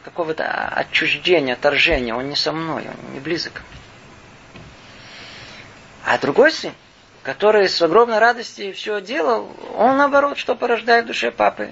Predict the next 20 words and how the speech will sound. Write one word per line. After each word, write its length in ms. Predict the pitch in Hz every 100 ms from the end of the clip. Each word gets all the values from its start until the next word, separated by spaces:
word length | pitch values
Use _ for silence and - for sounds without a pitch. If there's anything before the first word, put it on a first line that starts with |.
| - -
«Эй, 200 | - -
какой 280 | - -
у 40 | 98
меня 100 | 190
сын 220 | - 98
хороший». 420 | - - - - - - - - -
И 120 | 262
тогда 580 | 269 233 262 285 262 240
результат 480 | 226 233 226 233 226
этого 320 | 214 202 202
какой? 460 | 196 196 196 196 - _ _ - - - - -
Когда 760 | 165 160 165 262 302 277 247 - _ _ _ _ _ _ _
подвернется 640 | 180 175 226 240 294 294
ситуация, 800 | 254 262 277 285 349 330 - - - _ _ _ _ _ _ _ -
то 100 | 240
отец 320 | 247 320 -
совершенно 440 | - 262 294 294
как 200 | 247 254
бы 320 | 233 254 247 240
неосознанно, 840 | 254 269 330 330 262 262 247